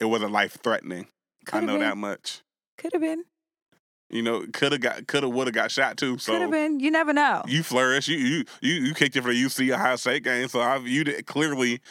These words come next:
Speaker 2: No, I went. Um, but no, no. Shout out to Tyler. Um, she lives in Columbus, and she cussed me out 'cause she was lurking on my story. She hit me early, and she was just like, "Oh, so you in Columbus again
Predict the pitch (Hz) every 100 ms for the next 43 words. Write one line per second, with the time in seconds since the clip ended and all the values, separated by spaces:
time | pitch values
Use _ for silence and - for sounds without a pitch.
0 | - 320 339 226 320 349 339 330 285 262
1 | 311 311 262 247 - 302 480 - 240 -
2 | 196 170 175 - 214 208 202 196 - 262
3 | 269 277 240 240 220 214 208 196 196 202
4 | - 269 302 - 208 190 170 - 196 202
5 | 170 202 240 196 180 156 202 185 165 226
6 | 247 175 - - 175 147 - 175 - -
7 | - 196 240 226 190 190 170 165 - -
8 | _ 180 170 151 170 175 196 202 - 175
9 | - 202 196 - 185 180 196 175 143